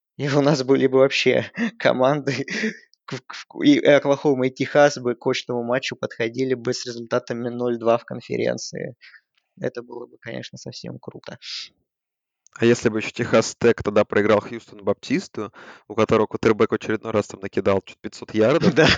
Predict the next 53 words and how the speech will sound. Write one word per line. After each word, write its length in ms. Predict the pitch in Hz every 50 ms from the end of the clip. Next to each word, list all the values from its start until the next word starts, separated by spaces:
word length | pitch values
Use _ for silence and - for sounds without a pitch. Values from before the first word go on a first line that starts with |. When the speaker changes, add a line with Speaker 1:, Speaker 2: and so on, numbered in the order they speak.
| - - - - - - -
Speaker 2:
и 440 | - 113 110 107 107 107 104 101
у 100 | 98 101 107
него 120 | 107 110 107 -
Speaker 1:
Да. 160 | 131 110 110
Speaker 2:
осталась 240 | 110 107 101 - -
одна 280 | 110 101 107 107 104
игра, 260 | 104 98 113 113 131 156
по-моему, 520 | - 104 98 98 95 95 98 95 92 92
или 340 | 92 92 - 95 98 95 98
уже 200 | 98 95 98 107
все 180 | - - 113 104 -
Speaker 1:
Но 140 | - 120 143
они 180 | 143 143 147
Speaker 2:
прошло? 60 | 160 165
Speaker 1:
выиграли, 340 | 175 180 147 151 147 139 131
нак-, 160 | 127 131 127
они, 180 | 123 127 127 -
они 220 | - 135 135 139 151
Speaker 2:
А, 20 |
Speaker 1:
выиграли 300 | 156 160 - 139 127 120
Speaker 2:
они 20 | 120
выиграли 320 | 139 143 131 123 110 104
Speaker 1:
наконец. 20 |
Speaker 2:
наконец, 380 | 107 101 - 113 104 104 101 -
да, 140 | 104 107 104
вот. 140 | 101 101 - _ - - _
Потому 160 | _ 104 107 104
что 80 | 101 -
там 120 | 120 107 - - - _
за 100 | 107 107
четыре 260 | - - - 123 120
матча 300 | 120 120 117 - - 170
по 120 | - 127
две 140 | 107 110 117
тысячи 340 | - - 120 110 - - -
ярдов, 480 | 113 120 131 160 180 127 107 - -
и 200 | 104 101 98 98
получается, 520 | 92 _ - 107 107 - - 110 110 - -
что 160 | - - 113
его 100 | 110 107
должны 240 | 104 113 - - 113
были 140 | 101 110 107 -
просто 220 | _ 104 101 - -
в 40 |
первом 280 | _ - 110 110 107 107
р-, 140 | 104 95 -
р-, 380 | - 107 107 107 85 92 110
раунде 380 | 110 113 120 117 113 107 - 123
у-, 80 | 104 101 - _
убирать, 460 | _ - 98 98 101 104 110 117 120 -
как, 260 | - 92 - - - _ - - - - _
выбирать 360 | - 101 101 104 104 110 - -
как 140 | - 95